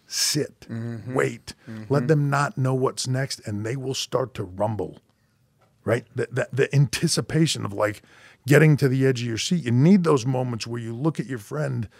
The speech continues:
Speaker 1: next to you as an audience member and go, "Holy shit, what's gonna happen now? I've,
Speaker 2: <laughs>
Speaker 1: I, I've seen it. Oh my God, I don't know where they're going. This is crazy good," right?
Speaker 2: Yep.
Speaker 1: Like, you need those moments.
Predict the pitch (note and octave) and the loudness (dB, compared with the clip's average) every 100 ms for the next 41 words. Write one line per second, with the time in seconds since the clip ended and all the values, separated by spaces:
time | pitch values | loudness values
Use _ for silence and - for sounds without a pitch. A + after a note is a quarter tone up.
0 | - _ - C#3+ D#3 - C3 A#2+ A#2+ A#2 | -20 _ 0 2 2 0 -2 0 0 0
1 | B2+ D#3+ D3 B2 B2 A#2 A2+ G#2 A2 - | 0 2 2 -2 -6 -8 -10 -6 -6 -6
2 | _ _ _ - D#3 C#3 - D#3+ C3 D#3 | _ _ _ -8 -4 -4 -6 -6 2 2
3 | - F3 D#3+ F3 E3+ E3+ F#3 G#3 F#3+ C3 | 4 4 6 4 2 -2 0 4 4 4
4 | C3 - D3+ C#3+ C3+ C3+ C#3+ - G#3+ G3 | 0 0 2 2 0 -2 -4 6 10 10
5 | F3 D#3+ D3 G3 F#3+ G3+ G3+ E3+ E3 F#3+ | 8 4 4 6 6 6 6 6 8 6
6 | F3+ F3+ F3 F#3 G3 F3+ F3 E3+ E3+ - | 6 4 4 6 6 6 4 2 -4 -6
7 | - - G3+ F#3+ F#3+ E3+ F#3 E3 C3 D3 | 0 4 4 4 2 2 0 0 -2 -4
8 | C#3+ C3+ - - - _ - C#3 D3+ C#3+ | -2 -4 -8 -20 -20 _ -10 -4 -4 -6
9 | D3 D3+ C#3+ C3+ C#3 C3 B2+ C3 C#3 C3+ | -10 -10 -10 -2 -2 -2 -12 -14 -12 -12
10 | A#2 A2 - | -12 -12 -12